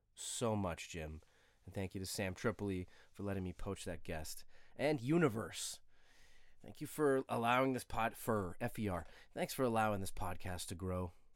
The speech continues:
We're in the thousands of listeners now. I really don't care about the numbers if I continue to create content like this, because if I disappear and I can get this shit to stick around, maybe people will know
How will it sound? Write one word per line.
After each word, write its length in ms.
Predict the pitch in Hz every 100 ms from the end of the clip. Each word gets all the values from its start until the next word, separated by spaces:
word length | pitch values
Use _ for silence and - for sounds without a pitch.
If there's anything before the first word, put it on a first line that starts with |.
| - - -
We're 160 | 107 110
in 80 | 120
the 80 |
thousands 500 | 101 98 87 90 90
of 120 | 87 90
listeners 420 | 92 - 92 95
now. 300 | 87 87 85 - - -
I 40 |
really 120 | 127
don't 160 | 123 -
care 220 | - 90
about 220 | 90 92
the 60 | 92
numbers 480 | 92 92 95 92 -
if 140 | 101 90
I 80 |
continue 580 | 87 87 - 95 92 175 - - -
to 80 | -
create 380 | - 98 90 -
content 420 | - 82 - 92
like 200 | 80 78
this, 300 | - 147 - -
because 240 | 73 80
if 140 | 80 87
I 100 | 87
disappear 680 | 107 - - 95 87 82 - - - -
and 80 | 62
I 60 |
can 160 | 87 101
get 220 | 98 104
this 100 | 107
shit 220 | - 110
to 60 | -
stick 280 | - 107 104
around, 400 | 92 87 82 - -
maybe 460 | 95 104 104 104
people 340 | 95 - 95 90
will 100 | 85
know 380 | 82 76 76